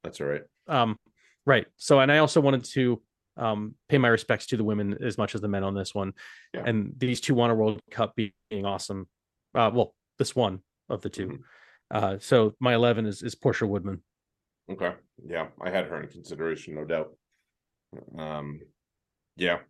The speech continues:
Speaker 1: I mean,
Speaker 2: I mean,
Speaker 1: she was in my
Speaker 2: dominant as all
Speaker 1: fifteen,
Speaker 2: hell.
Speaker 1: she was in my fifteen at the tournament, so
Speaker 2: Yeah.
Speaker 1: yeah,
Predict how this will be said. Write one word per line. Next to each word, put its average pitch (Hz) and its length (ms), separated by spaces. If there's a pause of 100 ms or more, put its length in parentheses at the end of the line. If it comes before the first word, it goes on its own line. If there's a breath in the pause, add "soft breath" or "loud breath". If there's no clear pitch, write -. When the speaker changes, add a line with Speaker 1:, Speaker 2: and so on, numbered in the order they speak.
Speaker 1:
I 92 60
mean, 78 300 (840)
Speaker 2:
I - 40
mean, 117 100
Speaker 1:
she 92 100
was 107 140
in 95 60
my 90 80
Speaker 2:
dominant 90 100
as 101 100
all 98 60
Speaker 1:
fifteen, 92 120
Speaker 2:
hell. 95 100
Speaker 1:
she 143 80
was 135 160
in 131 80
my 113 100
fifteen 95 360
at 76 100
the 73 80
tournament, 80 420
so 80 320
Speaker 2:
Yeah. 107 280 (440)
Speaker 1:
yeah, 78 280